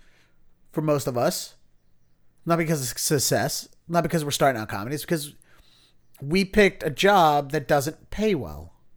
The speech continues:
Why did we pick that job? Is it because we mentally can't handle being a functional member of an actual workforce? Did we pick a job that pays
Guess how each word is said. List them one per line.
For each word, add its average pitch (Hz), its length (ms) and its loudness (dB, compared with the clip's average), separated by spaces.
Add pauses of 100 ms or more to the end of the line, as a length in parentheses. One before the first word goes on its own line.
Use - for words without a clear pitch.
(920)
Why 143 160 4
did 143 140 0
we 139 160 -2
pick 143 160 -2
that 135 160 0
job? 143 320 4
Is 110 120 -6
it 117 80 -8
because 131 840 2 (840)
we 143 160 0
mentally 139 480 0
can't 139 320 -4
handle 147 540 0
being 139 280 -2
a 135 60 0
functional 147 500 0
member 143 480 4
of 135 140 4
an 127 300 0
actual 139 400 2
workforce? 160 800 2 (1600)
Did 143 240 -2
we 143 300 0
pick - 260 -4
a 147 60 0
job 143 340 6
that 135 240 0
pays 147 640 0